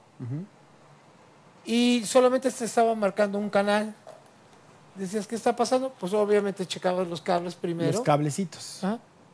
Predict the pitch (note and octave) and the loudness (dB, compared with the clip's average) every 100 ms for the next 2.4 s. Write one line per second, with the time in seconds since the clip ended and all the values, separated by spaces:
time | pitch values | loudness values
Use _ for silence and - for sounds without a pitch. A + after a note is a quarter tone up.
0 | - D#3+ D#3 F3+ G3 G3 G3 - G3 F#3+ | -10 -6 -6 0 2 2 0 -8 2 2
1 | F3 F#3+ F#3+ A3+ G3+ E3 D3 C#3 C#3+ D3 | 4 2 2 -2 -2 -4 -4 -4 -2 -2
2 | D3+ D#3 E3 D3 | -2 2 2 2